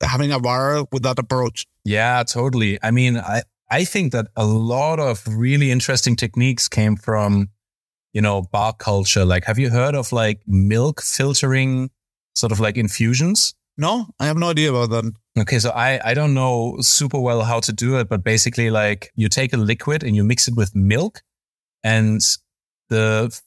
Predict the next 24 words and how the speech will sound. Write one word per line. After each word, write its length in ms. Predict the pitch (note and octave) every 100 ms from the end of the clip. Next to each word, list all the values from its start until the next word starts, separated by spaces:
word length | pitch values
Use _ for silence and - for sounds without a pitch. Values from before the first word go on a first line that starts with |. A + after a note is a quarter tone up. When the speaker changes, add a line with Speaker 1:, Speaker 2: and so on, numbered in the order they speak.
| -
Speaker 2:
fat 240 | C3+ C#3+
from 240 | - C#3+ B2+
the 100 | A2+
milk 460 | A2 A#2 D3+ D3
sort 240 | A#2+ - A2+
of, 80 |
like, 160 | A2+ G#2
absorbs, 840 | G#2+ G2+ G#2 A2 B2+ B2+ A#2 - G#2
like, 260 | G#2 G#2+ _ _ - -
the, 760 | F#2+ G#2 G2+ G2 F#2+ F#2+ A2 -
the 80 |
sort 160 | G2 G#2+
of, 80 | G#2+
like, 200 | G2 -
particles 760 | - G#2 A#2+ A#2+ A#2 A#2+ - - _ _ _ _ _ -
in 420 | A2 A2+ A2+ A2+
the 80 | G#2+
liquid, 460 | G#2 B2 - D#3+ D3
and 100 | A2
then 160 | G#2+
you 60 | A2
filter 580 | - - C3+ D3 C3+ A2+
it 100 | G#2+
out. 380 | G2+ C#3 F3+